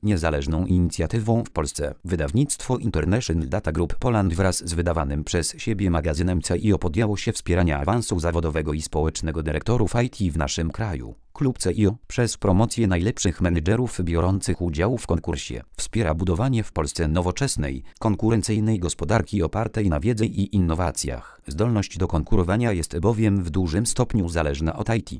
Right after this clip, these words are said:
Więcej informacji o tegorocznej edycji konkursu C I O roku dwa tysiące dziesięć. uli przebieg konkursu uli. Zespół sędziowski konkursu C I O roku dwa tysiące dziesięć uli.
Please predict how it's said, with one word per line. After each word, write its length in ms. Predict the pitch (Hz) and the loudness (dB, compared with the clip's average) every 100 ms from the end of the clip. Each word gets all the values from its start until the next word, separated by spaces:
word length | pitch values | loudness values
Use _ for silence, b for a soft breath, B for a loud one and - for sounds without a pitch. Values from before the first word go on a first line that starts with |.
| - | -8
Więcej 380 | 90 113 113 78 | -2 0 0 0
informacji 600 | 90 85 98 110 - 95 | 0 0 -2 -2 -4 -2
o 80 | 82 | 0
tegorocznej 580 | 78 85 87 - 110 82 | 0 0 0 2 2 2
edycji 320 | 76 - 95 | 0 -2 -2
konkursu 500 | 113 101 82 65 98 | 0 0 0 -4 -6
C 160 | - 87 | -2 2
I 160 | 107 | 4
O 80 | 90 | 4
roku 300 | 107 - 95 | 2 0 0
dwa 140 | 92 | 0
tysiące 400 | 147 131 85 78 | -2 0 0 2
dziesięć. 600 | 85 110 69 58 - - - - | 0 -2 -6 -10 -14 -18 -18 -4
uli 300 | 98 80 123 | -2 -2 -4
przebieg 420 | - 110 95 - | 2 2 2 -4
konkursu 480 | - 80 87 - 85 | -6 -4 -2 -2 -2
uli. 220 | 80 73 - 90 123 | -2 -6 -8 -2 0
Zespół 480 | 101 113 - 123 107 | 0 -2 0 0 0
sędziowski 640 | - 87 82 82 - - 95 | 0 0 2 0 -2 -4 -2
konkursu 520 | 90 87 78 62 98 | -2 -2 -4 -4 -4
C 160 | - | -2
I 140 | 90 104 | 2 4
O 80 | 90 | 4
roku 300 | 113 107 90 | 0 0 0
dwa 160 | 113 | 0
tysiące 380 | 143 107 80 101 | 0 0 0 2
dziesięć 360 | 92 101 78 85 | 0 -2 -4 -4
uli. 160 | 82 | -6